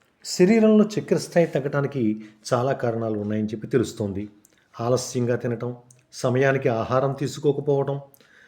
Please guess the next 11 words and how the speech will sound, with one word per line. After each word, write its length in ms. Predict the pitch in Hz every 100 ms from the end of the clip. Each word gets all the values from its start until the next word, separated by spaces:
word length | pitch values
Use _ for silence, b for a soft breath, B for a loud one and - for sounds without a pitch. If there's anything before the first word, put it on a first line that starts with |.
| b b b
ఆహారంలో 520 | 127 123 165 175 180 175
కార్బోహైడ్రేట్ 840 | - 117 139 147 139 156 165 -
తక్కువగా 420 | 156 160 165 156
ఉండటం, 400 | 160 151 151 156 156 - b b b b b b 147
కొన్ని 200 | 190 190
కొన్నిసార్లు 760 | 190 185 175 175 165 156 160 - -
ఉపవాసాలు 720 | 147 139 156 156 147 - 143
లాంటివి 360 | 139 139 135 131
చేయటం 360 | 127 123 127 120
వల్ల 140 | 120
కూడా 400 | 113 117 113